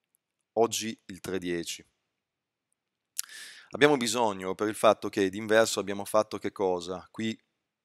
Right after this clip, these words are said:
dovrò continuare la centratura perché non ho avuto tempo, ma l'ho fatta di corsa. Trentadue giorni d'inverso, primo mensile inverso chiuso con che cosa? Con tutti i crismi per farlo.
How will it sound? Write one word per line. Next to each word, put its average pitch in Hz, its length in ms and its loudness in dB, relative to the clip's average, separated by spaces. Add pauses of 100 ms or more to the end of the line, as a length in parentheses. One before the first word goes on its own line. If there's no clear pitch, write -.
dovrò 101 220 -4
continuare 104 420 -2
la 101 100 2
centratura 104 440 -6
perché 98 240 -8
non 98 100 -12
ho 98 40 -8
avuto 95 220 -12
tempo, 117 280 -8
ma 95 100 -8
l'ho 87 80 -8
fatta 95 220 -6
di 87 100 -12
corsa. 82 420 -10
Trentadue 131 460 -2
giorni 92 460 -4
d'inverso, 80 600 -8
primo 117 220 -8
mensile 101 360 -8
inverso 101 360 -2
chiuso 127 460 -8
con 101 140 -12
che 95 120 -10
cosa? 90 380 -8
Con 95 160 -18
tutti 104 200 -14
i 101 40 -10
crismi 92 420 -6
per 82 160 -12
farlo. 82 520 -4